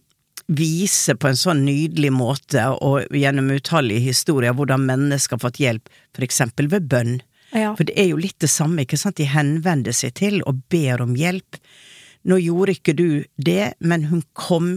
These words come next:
Speaker 1: inn og presenterte seg
Speaker 2: Ja.
Speaker 1: på en sånn måte at det er meg.
Speaker 2: Ja, jeg følte jo det kom veldig når jeg trengte det.
Speaker 1: Ja, ja. Og det er da, for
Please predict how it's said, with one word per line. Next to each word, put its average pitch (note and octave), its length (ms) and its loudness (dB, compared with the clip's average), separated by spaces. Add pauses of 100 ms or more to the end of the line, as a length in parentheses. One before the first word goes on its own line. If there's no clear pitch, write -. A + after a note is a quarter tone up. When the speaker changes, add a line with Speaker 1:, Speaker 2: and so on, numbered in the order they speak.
(120)
Speaker 1:
inn C#3+ 320 2
og C3 100 -10
presenterte C#3 880 -2
seg A#2 340 -2 (340)
Speaker 2:
Ja. A3+ 160 2
Speaker 1:
på F3 40 6
en E3 60 2
sånn D#3+ 240 0
måte C#3 440 -2
at - 160 -6
det C3 120 2
er C3 80 0
meg. B2 380 -2 (360)
Speaker 2:
Ja, A3+ 200 0 (340)
jeg A3 100 0
følte G#3+ 300 -2
jo F#3 80 0
det G3 140 -2 (200)
kom F#3+ 320 0
veldig F3 300 -2
når E3+ 200 0
jeg - 20 -8
trengte - 460 -4
det. F3+ 120 -4 (120)
Speaker 1:
Ja, D3 160 4 (680)
ja. B2 160 0 (600)
Og F3 100 2
det G3+ 100 2
er E3+ 220 -2
da, G3 260 2
for E3+ 240 0